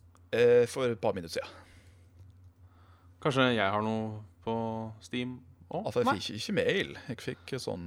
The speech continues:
Speaker 1: eh, bare sånn
Speaker 2: Oi,
Speaker 1: mailing
Speaker 2: oi.
Speaker 1: igjennom.
Speaker 2: <gasps> Ingen, eh, ingen av mine spill er på,
Speaker 1: Nei.
Speaker 2: eh, på Steam. På salg på Steam.
Speaker 1: Der kan du se. Der kan du se.
Speaker 2: Nå har jeg ikke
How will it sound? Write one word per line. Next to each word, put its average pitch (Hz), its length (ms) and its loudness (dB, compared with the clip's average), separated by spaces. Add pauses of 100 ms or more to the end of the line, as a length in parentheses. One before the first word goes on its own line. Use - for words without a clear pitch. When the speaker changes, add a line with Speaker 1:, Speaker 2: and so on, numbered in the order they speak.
(160)
Speaker 1:
eh, - 1300 -10 (240)
bare 101 160 0
sånn 92 160 -6
Speaker 2:
Oi, 160 80 0
Speaker 1:
mailing 92 240 -8
Speaker 2:
oi. 110 80 -4
Speaker 1:
igjennom. - 480 -8 (800)
Speaker 2:
<gasps> 262 560 -2 (340)
Ingen, 120 400 -2
eh, 151 720 -2 (100)
ingen 156 240 2
av 175 60 2
mine 110 180 0
spill 110 220 0 (260)
er 104 160 -4
på, 151 80 6
Speaker 1:
Nei. - 160 2
Speaker 2:
eh, 95 380 -8 (160)
på - 100 -12
Steam. - 220 -16 (340)
På 120 80 -8
salg 92 220 -4 (260)
på - 80 -16
Steam. - 160 -14 (600)
Speaker 1:
Der - 100 -14
kan 113 140 -10
du - 20 -8
se. 98 140 -2 (760)
Der - 80 -10
kan - 160 -12
du - 80 -12
se. - 80 -8
Speaker 2:
Nå 123 140 -4
har 123 100 2
jeg 123 80 -4
ikke 123 140 -8